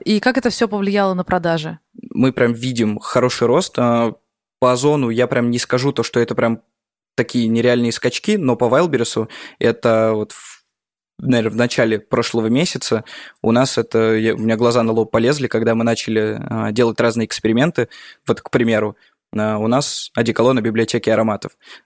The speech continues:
Speaker 2: М, одеколоны библиотеки ароматов — это замена одеколонам Диметр. А, они дешевле, у них выше концентрация, ну и так далее. И мы думаем, люди, а, знают Диметр, покупают Диметр, приходят в основном за Диметр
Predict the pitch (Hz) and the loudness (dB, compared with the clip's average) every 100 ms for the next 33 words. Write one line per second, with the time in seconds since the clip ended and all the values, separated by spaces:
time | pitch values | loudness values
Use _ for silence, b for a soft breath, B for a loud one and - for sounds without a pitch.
0 | - 95 92 - 110 110 139 123 113 127 | -6 -4 -4 -2 -2 2 2 2 0 -2
1 | 127 117 135 208 - 139 120 113 107 _ | -2 0 2 0 0 -2 0 -2 -2 _
2 | 117 120 120 147 131 110 117 117 117 117 | 0 2 2 2 0 -2 -2 0 2 2
3 | 110 113 107 - - _ b b - 107 | 0 -2 -2 -4 -12 _ b b -2 0
4 | 104 113 104 - 208 208 185 127 120 123 | 2 0 0 0 0 0 -2 -2 -2 -2
5 | - - - - 196 - 127 123 113 110 | -2 -4 -4 0 0 2 0 0 0 0
6 | 104 - B B 120 151 147 117 107 - | -2 -8 B B 0 2 2 0 -2 -2
7 | 117 170 208 147 104 _ - 113 113 113 | 0 2 2 0 -2 _ -4 0 2 0
8 | 107 - 113 127 113 110 110 113 123 151 | -2 -2 0 2 2 0 0 0 -2 -4
9 | - 127 120 113 107 110 107 - - 110 | -6 -2 2 2 0 -2 -4 -4 -4 -2
10 | 117 107 - - 110 110 113 107 110 110 | 0 0 -4 -4 -2 -2 -2 -4 -4 -4
11 | - | -6